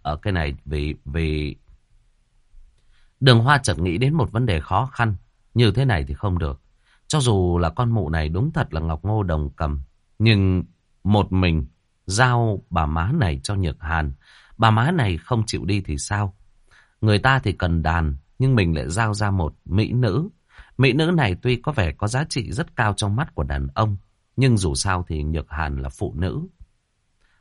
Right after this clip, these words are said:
Mà phụ nữ thì luôn luôn coi những người phụ nữ khác như cặn bã.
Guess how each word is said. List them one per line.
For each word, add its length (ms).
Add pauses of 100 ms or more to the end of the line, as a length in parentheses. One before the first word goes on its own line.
Mà 120
phụ 180
nữ 300 (380)
thì 340
luôn 300
luôn 280 (800)
coi 220
những 220
người 120
phụ 160
nữ 220
khác 300
như 140
cặn 320
bã. 260